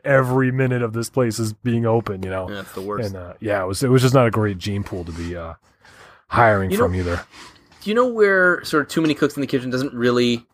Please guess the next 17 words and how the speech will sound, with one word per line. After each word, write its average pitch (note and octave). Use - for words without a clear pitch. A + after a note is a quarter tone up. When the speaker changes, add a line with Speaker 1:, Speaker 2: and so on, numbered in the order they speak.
Speaker 2:
become B2+
a A#2+
problem? A#2+
When A#2+
there's A#2
an A#2
established B2+
hierarchy, A2
like G#2+
in D3+
a D3
kitchen C3
where A2
you've G#2
got G#2
your G2+
chef, -